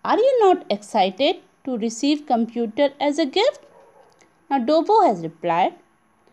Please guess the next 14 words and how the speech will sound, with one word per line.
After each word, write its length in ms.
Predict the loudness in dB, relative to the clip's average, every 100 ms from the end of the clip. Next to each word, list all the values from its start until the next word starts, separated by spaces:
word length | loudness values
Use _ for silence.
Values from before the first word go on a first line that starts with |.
| _ _
"Dad, 400 | -2 2 2 0 -6 _ -6
I 140 | 0 2
am 60 | 2
excited, 720 | 0 0 0 0 -2 -4 -6 _
but 380 | -4 -2 -2 -4 _ _ _
I 260 | -6 0 0 0 0
don't 320 | 2 2 0
know 180 | 0 0
much 360 | 0 -2 -2 -4
about 420 | -2 -2 -2 -4 -14 -6 -4
its 240 | -6 -12 _ _ -8
various 540 | -2 -2 0 -2 -4 -6 0
parts." 480 | 2 2 0 -8 -20 _ _ _ _ _ _ _ _ _ _ _ _ -6
Dad, 420 | 0 0 0 -6